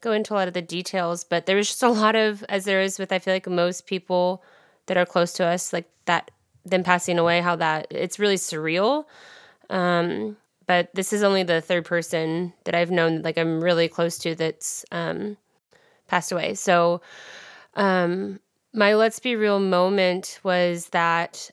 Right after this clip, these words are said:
um, God used my grandpa Marvin passing away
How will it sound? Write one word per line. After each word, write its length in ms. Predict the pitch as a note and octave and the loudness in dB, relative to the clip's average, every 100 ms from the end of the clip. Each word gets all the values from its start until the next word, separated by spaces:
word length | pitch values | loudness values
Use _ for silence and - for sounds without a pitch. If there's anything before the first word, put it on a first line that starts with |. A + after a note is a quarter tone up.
| - | -10
um, 540 | F3+ E3+ E3 F3+ F3+ - | -4 -2 -2 -6 -10 -4
God 420 | F3+ F3 F3+ F3+ | 2 4 4 0
used 840 | E3+ F3+ F3+ F3 E3+ F3 - - - _ _ _ _ _ _ - | -6 -2 0 0 -2 -6 -8 -10 -12 _ _ _ _ _ _ -2
my 140 | F#3 | 2
grandpa 300 | F3+ F3+ F#3 | 4 2 2
Marvin 840 | F3+ E3+ F3+ F3 E3+ E3 E3 F3 F3+ _ | 2 2 2 0 0 2 0 -4 -8 _
passing 380 | - F#3 G3 F3+ | -4 -2 0 0
away 720 | E3+ F3 E3+ E3 D#3+ D#3+ E3 | 2 2 2 0 0 0 -4